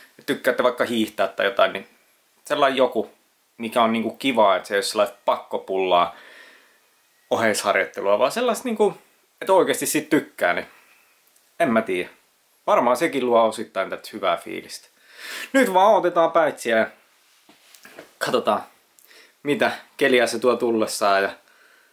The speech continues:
sit katsotaan, miten ajo lähtee kulkemaan, mut täysiä lähdetään heti. Tulkaa ihmeessä reitin varteen kannustamaan, ja koska mulla on se, että heti kun mä kuulen reitin varressa, että joku kannustaa ja huutaa, niin kyllä siitä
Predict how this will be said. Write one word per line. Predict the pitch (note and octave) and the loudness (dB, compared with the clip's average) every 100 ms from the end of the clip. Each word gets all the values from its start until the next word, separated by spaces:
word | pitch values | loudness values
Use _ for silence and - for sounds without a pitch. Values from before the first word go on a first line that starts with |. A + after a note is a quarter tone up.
| _ _ - | _ _ -18
sit | - - | -16 -4
katsotaan, | G#2+ G2+ F#2+ F2+ - - _ _ _ _ _ _ _ - | 0 0 0 -2 -4 -16 _ _ _ _ _ _ _ -2
miten | C#3+ C#3+ C#3+ | 0 2 2
ajo | C3+ A#2+ | 4 4
lähtee | A#2 - A#2 | 2 0 -2
kulkemaan, | A2 A2+ G#2+ G2 | 2 2 2 -2
mut | G2 | -2
täysiä | - A2+ F#2+ G2+ | 0 0 2 -2
lähdetään | G2 F#2+ - G2 | -2 -4 -4 -4
heti. | F2+ - - - - - - - | -6 -14 -20 -20 -18 -16 -6 2
Tulkaa | A3 F#3+ | 2 4
ihmeessä | E3+ D3+ C#3 B2+ | 2 0 -4 0
reitin | C#3 A#2+ A#2 | 2 2 2
varteen | G#2+ G2+ G2+ G#2+ G#2 G2+ - | 2 2 2 2 4 2 -2
kannustamaan, | - C3+ A2+ G#2 - G2 G2 G2 G2 - _ | -2 0 0 -2 -4 0 2 2 0 -10 _
ja | A#2 A2 - | -2 -2 -2
koska | B2+ B2 - C3 - | -2 -2 0 0 -2
mulla | C#3+ F3 D3 | 0 2 4
on | A#2 | 2
se, | A2+ B2 | 0 0
että | G#2+ B2+ | 0 0
heti | C#3+ A#2+ | -2 0
kun | A#2 | 0
mä | A2+ | 0
kuulen | A#2+ A2 G2+ F#2+ | 2 2 2 0
reitin | G#2 G2 F#2+ | -2 -2 -2
varressa, | F#2+ F#2+ - | -2 -2 -4
että | F#2 G2+ | -4 -4
joku | - - - - - - _ | -4 -8 -10 -20 -20 -20 _
kannustaa | - D3+ C3+ A#2 A#2+ | -2 0 0 -2 2
ja | A#2 | 2
huutaa, | B2 A#2 G#2+ G#2 | 4 2 2 0
niin | G2+ G#2 - | 0 -4 2
kyllä | E3 C#3+ | 4 4
siitä | C#3+ | 2